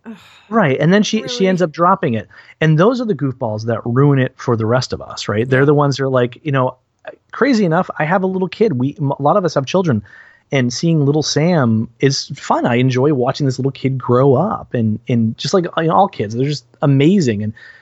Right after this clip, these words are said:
Speaker 2: th-, this goofball is screwing up because he has his hormones are out of whatever the whack is situation, you know?
Speaker 1: Yep.
Speaker 2: Um,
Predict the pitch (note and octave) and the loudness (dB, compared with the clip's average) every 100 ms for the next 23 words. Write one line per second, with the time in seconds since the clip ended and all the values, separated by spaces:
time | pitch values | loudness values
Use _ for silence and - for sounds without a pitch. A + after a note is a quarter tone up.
0 | - - F3 D#3+ F#3 - C#3+ D3+ - C#3 | -20 -4 -2 2 2 2 2 0 2 0
1 | C3+ B2 A2+ - - - D#3 C#3 C#3+ F#3 | 2 0 -4 -10 -8 0 2 2 0 -2
2 | C3+ B2 A#2+ C#3+ C#3 C#3 - _ _ _ | -2 -2 -2 -2 -4 -10 -20 _ _ _
3 | _ _ B2+ B2+ A#2 A2+ A2+ A2 B2+ F#3 | _ _ -8 -6 -4 -2 -4 0 2 4
4 | D3 B2 A#2 A2+ A2 A2 G#2 G2 G2+ G#2 | 4 4 0 -2 0 0 0 -4 -10 -8
5 | A2 B2 A2+ G#2+ G2+ A2+ A2+ A#2+ G#2+ G#2 | -2 0 0 -4 -4 -6 -6 -6 -6 -6
6 | B2 - G#2+ G#2 - G2 G2+ G#2+ G#2 A2+ | -10 -6 -4 -4 -4 -6 -4 -4 -4 -8
7 | _ - - G3 F#3+ C3+ A#2+ G#2 G#2 | _ -20 -20 -12 -2 0 2 -2 -4